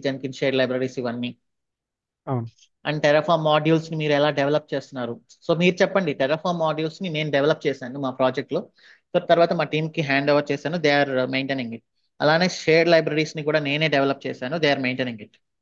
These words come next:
Speaker 1: So when it comes to discussion with, uh, multiple teams, నేను మా team ని represent చేస్తాను DevOps లోకి, what we did, what we achieved, so ఇదంతా. So ఇదంతా మీరు explain చేస్తూ మీ team leader skills ని అక్కడ mention చేయాలి. So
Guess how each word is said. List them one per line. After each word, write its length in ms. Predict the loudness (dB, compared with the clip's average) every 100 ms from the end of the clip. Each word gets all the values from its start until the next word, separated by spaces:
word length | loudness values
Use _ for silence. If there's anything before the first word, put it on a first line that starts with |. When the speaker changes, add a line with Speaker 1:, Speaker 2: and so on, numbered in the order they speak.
| _ _ _ _ _ _
Speaker 1:
So 60 | -4 -2
when 80 | 2
it 60 | 0
comes 140 | 0 0
to 60 | 0
discussion 380 | 0 -2 -2 -2 -2
with, 140 | -2 -2
uh, 40 | 0 0
multiple 360 | -2 -2 -2 -2
teams, 240 | -4 -4 -8 -14 _ _ -8
నేను 180 | -6 -4 -2
మా 80 | -2
team 280 | 0 -2 -2
ని 80 | -4 -4 -4
represent 420 | 0 2 2 2 -2
చేస్తాను 340 | -2 -6 -16 _ _ -2
DevOps 300 | 0 0 0
లోకి, 240 | -2 0 -2 2
what 140 | 2 0
we 60 | -4
did, 100 | -4 -2
what 120 | -4 -2
we 60 | -2 -2
achieved, 320 | -2 -4 -4 -12 _ _ _ -8
so 40 | -4
ఇదంతా. 340 | -4 -4 -8 -10 _
So 60 | -2 0
ఇదంతా 280 | 0 0 2
మీరు 120 | 2 0
explain 320 | 0 0 0
చేస్తూ 200 | -2 -2 -4
మీ 60 | -4 -6 -6 -4
team 200 | -2 2
leader 200 | 2 2
skills 320 | -2 -6 -2
ని 40 | -4
అక్కడ 280 | -4 0 2 2 0 -6 _ _ _ _ _ _ -8
mention 280 | -6 -4 -4
చేయాలి. 200 | -4 -6
So 60 | -4